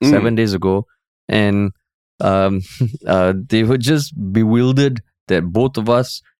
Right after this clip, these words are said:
Speaker 2: have never ever mentioned our one shiok thing to be, uh, The Boys, which is an Amazon
Speaker 1: Mm.
Speaker 2: Prime show, lah. And
Speaker 1: Yeah.
Speaker 2: it's my one shiok comment because I think it's a sign from the universe, man. There've been at least four people in the past week who have been asking, "Hey, have you watched The Boys?" Even though it's a show that's been there for, like,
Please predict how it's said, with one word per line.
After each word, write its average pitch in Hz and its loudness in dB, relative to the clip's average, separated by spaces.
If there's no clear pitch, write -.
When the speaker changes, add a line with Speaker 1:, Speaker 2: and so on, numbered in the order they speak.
Speaker 2:
have 90 0
never 101 2
ever 107 0
mentioned 107 -2
our 95 0
one 98 0
shiok - -4
thing 110 0
to - -8
be, 85 -4
uh, 80 -2
The 87 -2
Boys, 95 -2
which 85 -8
is 92 -4
an 90 2
Amazon 98 2
Speaker 1:
Mm. 90 -2
Speaker 2:
Prime 98 -2
show, 104 0
lah. 85 0
And 110 2
Speaker 1:
Yeah. 80 0
Speaker 2:
it's 120 2
my 143 2
one 165 2
shiok - -2
comment 135 2
because 127 0
I 135 4
think 185 4
it's - -2
a 87 -2
sign - -2
from 110 -2
the 85 -6
universe, 110 0
man. 85 -2
There've 123 4
been 139 4
at 139 2
least 180 0
four 175 0
people 139 0
in 110 0
the 87 -2
past 107 -2
week 120 2
who 101 0
have 95 0
been 98 0
asking, 104 -2
"Hey, 135 4
have 113 2
you 170 2
watched 156 0
The 104 0
Boys?" 95 0
Even 156 2
though 196 2
it's 110 0
a 104 2
show 151 -2
that's 104 0
been 90 -2
there 107 2
for, 98 -2
like, 85 -2